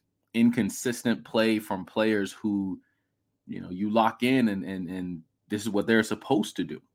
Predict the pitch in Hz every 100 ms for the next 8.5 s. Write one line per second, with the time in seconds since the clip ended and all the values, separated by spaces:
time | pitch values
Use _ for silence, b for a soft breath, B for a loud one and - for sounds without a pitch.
0 | _ 82 101 131 - 104 101 92 85 B
1 | B B B _ _ _ 113 120 - 131
2 | 131 107 - 117 120 117 110 107 101 -
3 | 107 104 - 104 92 - 113 131 135 127
4 | 104 82 - 107 98 90 92 110 131 139
5 | 131 131 _ _ _ _ _ _ 98 123
6 | 139 131 131 120 123 107 110 110 - 104
7 | 92 87 82 78 - 110 123 120 123 104
8 | 107 127 - -